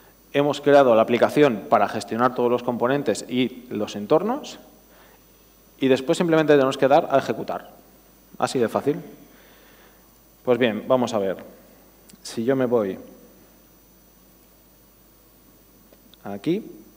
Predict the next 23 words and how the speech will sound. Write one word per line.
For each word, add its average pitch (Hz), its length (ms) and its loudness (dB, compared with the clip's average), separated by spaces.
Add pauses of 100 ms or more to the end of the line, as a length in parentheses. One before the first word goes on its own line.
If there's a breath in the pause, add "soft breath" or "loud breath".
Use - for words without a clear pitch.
(260)
y 131 100 -2
le 117 100 4
digo 107 260 -2
que 110 120 -4
quiero 143 160 2
ejecutar 107 640 -6 (3750 soft breath)
el 107 120 -8
evento, 143 540 -4 (960 soft breath)
la 120 80 2
versión 131 300 0
uno. 95 260 -4 (120)
La 107 80 0
versión 147 260 0
uno 180 180 0
es 156 80 -2
la 151 80 6
que 127 100 2
va 120 120 6
a - 20 2
fallar, 95 380 -2 (540)
con 98 140 -8
lo 95 100 -6
que 120 300 -4